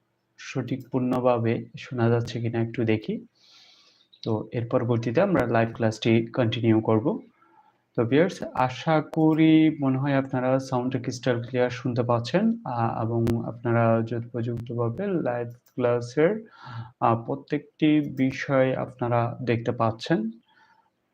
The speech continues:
তো আশা করি মনে হয় আপনারা লাইভ ক্লাসটি, আহ,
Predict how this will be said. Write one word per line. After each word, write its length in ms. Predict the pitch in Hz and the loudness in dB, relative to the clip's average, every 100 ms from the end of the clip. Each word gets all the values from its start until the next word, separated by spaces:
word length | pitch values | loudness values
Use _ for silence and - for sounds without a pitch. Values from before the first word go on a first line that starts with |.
| _ _ _ _ _ _ _ _ _ - | _ _ _ _ _ _ _ _ _ 0
তো 120 | 117 | 0
আশা 280 | 120 120 160 | 2 -2 0
করি 180 | 175 | 2
মনে 200 | 175 175 | 6 6
হয় 160 | 165 220 | 6 4
আপনারা 320 | 202 147 131 | 2 2 2
লাইভ 200 | 127 123 123 | 2 2 2
ক্লাসটি, 480 | 135 131 214 233 - - | 0 4 4 4 2 -2
আহ, 460 | 139 123 120 113 | 2 4 4 2